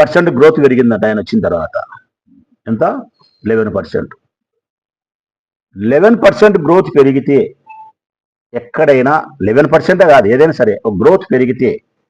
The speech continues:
ప్రభుత్వం యొక్క గ్రోత్ పెరిగితే ఇమ్మీడియట్‌గా పెరిగేది ఏం తెలుసునా? ట్యాక్స్ పెరుగుతుంది. హై గ్రోత్ వస్తే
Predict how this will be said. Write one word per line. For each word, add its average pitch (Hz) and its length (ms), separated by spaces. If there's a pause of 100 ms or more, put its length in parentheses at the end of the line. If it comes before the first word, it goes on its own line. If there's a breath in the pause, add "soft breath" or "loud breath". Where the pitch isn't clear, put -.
(100)
ప్రభుత్వం 139 400 (100)
యొక్క - 160 (1000)
గ్రోత్ 120 280
పెరిగితే 110 360 (1500)
ఇమ్మీడియట్‌గా 220 520
పెరిగేది 185 320
ఏం 170 140
తెలుసునా? 151 260 (760)
ట్యాక్స్ - 260
పెరుగుతుంది. 107 360 (1800)
హై 160 120 (240)
గ్రోత్ 202 300
వస్తే - 240